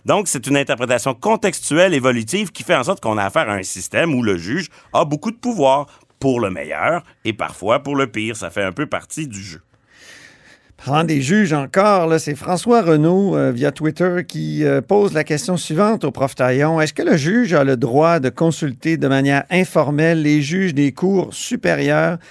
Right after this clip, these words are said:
Speaker 2: avant de rendre son jugement ?
Speaker 1: Alors ça, c'est très technique, hein,
Speaker 2: Ouais,
Speaker 1: mais c'est,
Speaker 2: mais
Speaker 1: c'est
Speaker 2: c'est
Speaker 1: fascinant.
Speaker 2: intéressant.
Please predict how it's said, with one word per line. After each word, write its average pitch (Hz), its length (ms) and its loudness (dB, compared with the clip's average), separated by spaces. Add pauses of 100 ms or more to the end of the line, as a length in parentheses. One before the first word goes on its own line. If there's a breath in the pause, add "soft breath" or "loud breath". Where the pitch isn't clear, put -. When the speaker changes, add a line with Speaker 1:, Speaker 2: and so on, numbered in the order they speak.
(140 loud breath)
Speaker 2:
avant 170 380 2
de 160 80 4
rendre 160 640 2
son 185 340 -2
jugement ? 127 400 -4 (120)
Speaker 1:
Alors 95 140 0
ça, 156 120 -2
c'est 139 140 -2
très 147 200 0
technique, 135 600 0
hein, 160 100 2
Speaker 2:
Ouais, 180 160 2
Speaker 1:
mais 117 240 2
c'est, 120 160 0
Speaker 2:
mais 117 120 2
Speaker 1:
c'est - 20 -6
Speaker 2:
c'est 175 220 0
Speaker 1:
fascinant. 170 300 2
Speaker 2:
intéressant. 185 260 0